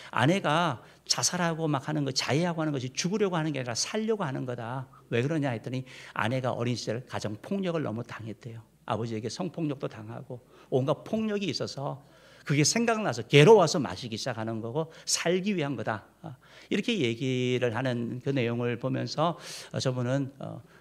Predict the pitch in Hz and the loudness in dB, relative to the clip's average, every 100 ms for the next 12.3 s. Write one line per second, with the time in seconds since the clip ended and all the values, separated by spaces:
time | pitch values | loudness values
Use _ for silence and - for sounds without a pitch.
0 | - - 123 135 165 117 170 120 143 196 | -14 4 6 8 8 4 4 6 10 10
1 | 202 151 147 123 117 120 95 104 110 123 | 8 4 2 2 0 0 0 0 -2 -4
2 | - - 113 117 - _ 151 117 117 110 | -4 -12 -12 -12 -16 _ 0 0 0 -2
3 | 101 113 139 123 117 120 113 - 123 117 | -4 -2 -2 -4 -6 -6 -8 -4 -4 -2
4 | 123 101 104 110 110 - 131 - 110 104 | -2 -2 -4 -2 -6 -6 -8 -2 0 0
5 | 107 104 104 101 101 - 135 123 127 - | -2 -4 -4 -6 -6 -6 -6 -4 -4 -6
6 | - 202 196 202 143 113 113 98 107 107 | -2 0 2 0 0 0 0 -2 0 0
7 | 113 156 160 76 120 120 123 117 110 107 | 0 4 4 4 2 4 2 0 0 2
8 | 113 123 117 113 123 156 202 - - - | 0 0 -2 -4 -2 -2 -2 -8 -10 -10
9 | - - 175 208 202 180 180 - - - | -12 2 6 8 6 2 -2 -10 -16 2
10 | 196 214 233 131 170 262 240 202 156 147 | 4 6 6 6 8 6 2 2 2 2
11 | 151 90 120 131 131 101 113 117 165 165 | 0 0 -2 -2 -2 0 -2 -2 -2 -2
12 | 139 139 | 0 0